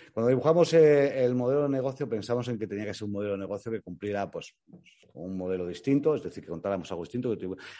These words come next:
hay gente que hace, bueno, no hay gente, <laughs> es, es un sector maduro, es un sector que lleva haciendo las cosas muy bien. Nosotros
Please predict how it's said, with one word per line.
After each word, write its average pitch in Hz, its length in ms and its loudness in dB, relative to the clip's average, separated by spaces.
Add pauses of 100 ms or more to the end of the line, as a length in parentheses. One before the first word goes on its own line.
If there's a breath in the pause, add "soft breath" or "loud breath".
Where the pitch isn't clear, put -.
(100)
hay 131 100 0
gente 120 240 -4
que 101 80 -2
hace, 98 320 -4 (120)
bueno, 71 280 -10
no 90 80 -8
hay 98 80 -6
gente, 135 240 -4
<laughs> - 680 -20
es, 95 140 -10
es - 220 -12
un 123 80 -4
sector 113 260 -4
maduro, 123 340 2
es 107 140 -2
un 104 60 -8
sector 101 260 -12
que 101 80 -6
lleva 98 140 -2
haciendo 107 260 -6
las 87 80 -10
cosas 110 260 -8
muy 85 140 -10
bien. 139 200 0
Nosotros 98 460 -6